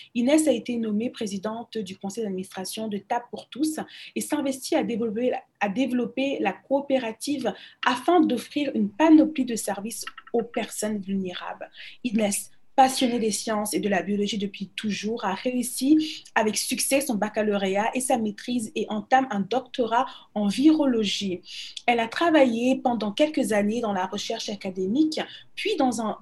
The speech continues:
puis dans une entreprise de biotechnologie. À la suite de ses expériences professionnelles, Inès réalise qu'elle a besoin de développer d'autres passions, en l'occurrence en entrepreneuriat, en se lançant en affaires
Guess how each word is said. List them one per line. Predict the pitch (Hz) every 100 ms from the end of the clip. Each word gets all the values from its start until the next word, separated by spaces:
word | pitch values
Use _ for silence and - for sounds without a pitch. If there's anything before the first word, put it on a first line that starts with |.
| 185
puis | - 415
dans | 269
une | 240 254
entreprise | 220 - 208 285 262
de | 254 240 185 220
biotechnologie. | 185 - 214 254 247 214 202 196 190 202 196 - - - -
À |
la | 226
suite | 240 - 311
de | 254
ses | - 220
expériences | 220 - 220 233 233 202 -
professionnelles, | 269 269 254 226 202 233 247
Inès | 233 220 240 247
réalise | - 208 196 202 233 208
qu'elle | 208 196
a | 180
besoin | 175 247 220 202 208
de | 196
développer | 202 202 202 214 202
d'autres | 180 262 269 226
passions, | - 190 196 - 185 175 - - -
en | 202
l'occurrence | 208 208 226 202 240 240
en | 190
entrepreneuriat, | 208 - 208 - 202 175 190 202 247 - -
en | 220
se | 214 262
lançant | 220 208 240 233
en | 220 202
affaires | 185 - 214 240 254